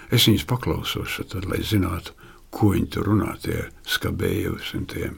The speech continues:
Nu, viņi tā melo tik šausmīgi, ka tas ir prātam neaptveram. Un tad ir tā, ka man liekas,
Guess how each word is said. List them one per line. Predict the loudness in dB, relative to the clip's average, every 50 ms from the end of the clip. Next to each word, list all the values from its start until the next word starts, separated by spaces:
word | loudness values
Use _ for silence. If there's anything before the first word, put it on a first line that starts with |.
| -14 -20 -20 -20 -20 -16 -8 -8 -8 -8 -8 -18 -18 -18 -16 -16 -18 -12 -4
Nu, | 0 2 2 4 4
viņi | 2 2 2
tā | 2 2 2
melo | 2 0 0 -2 -2 -4 -6 -8 -10 -12 -10 -8 -4
tik | -4 -4 -2 -2
šausmīgi, | -2 0 0 0 0 0 -2 -2 -2 0 0 0 0 0 0 -2 -2 -4 -8 -14 -20 -20 -20 -20 -18 -12
ka | -6 -6 -4
tas | -2 0 0 0
ir | 0 0 -2 -8 -8
prātam | -2 0 2 2 2 0 0 0 2 4
neaptveram. | 4 4 4 2 0 -2 -2 -2 0 -2 -4 -6 -8 -12 -18 -20 -16 -10
Un | -8 -8 -8 -8 -10
tad | -4 2 4 6 6 8 6
ir | 6 4 2
tā, | 0 2 2 4 4 2 0 -2 -6 -12 -18 -20 -20 -20 -20 -20 -20 -20 -14
ka | -6 0 2 6
man | 6 8 8 8
liekas, | 6 4 2 0 -2